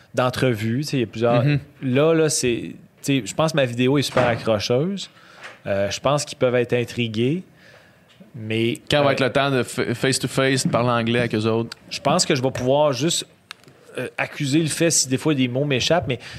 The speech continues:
Speaker 1: des fois quand je parle en anglais avec, avec des gens, je me rends compte que le niveau de, de,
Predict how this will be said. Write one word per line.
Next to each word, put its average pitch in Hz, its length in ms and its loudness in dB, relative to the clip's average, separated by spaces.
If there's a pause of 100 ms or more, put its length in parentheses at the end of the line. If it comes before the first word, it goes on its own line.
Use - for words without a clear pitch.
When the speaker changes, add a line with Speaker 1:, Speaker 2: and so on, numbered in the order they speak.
Speaker 1:
des 131 80 0
fois 180 140 0
quand 147 140 0
je - 80 -6
parle 147 280 0
en 113 80 0
anglais 113 240 -2
avec, 127 180 0 (200)
avec 113 300 -2
des 110 100 -2
gens, 117 180 0
je 139 80 -2
me 127 80 4
rends 113 180 0
compte 147 260 0
que 131 180 2 (560)
le 117 200 -2
niveau 123 380 0
de, 120 320 2
de, 117 540 0